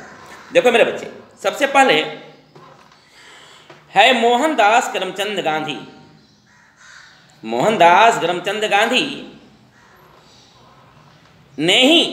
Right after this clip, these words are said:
Indian सिविलाइजेशन एंड Culture नामक ऐसे लिखा है। Objective में आ सकता है कि Indian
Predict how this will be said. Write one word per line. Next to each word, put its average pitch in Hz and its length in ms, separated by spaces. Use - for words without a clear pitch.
Indian 220 480
सिविलाइजेशन 180 640
एंड 160 140
Culture 147 300
नामक 120 420
ऐसे 117 260
लिखा 98 280
है। - 140
Objective 113 340
में 110 80
आ 117 80
सकता - 300
है 170 240
कि - 180
Indian 247 380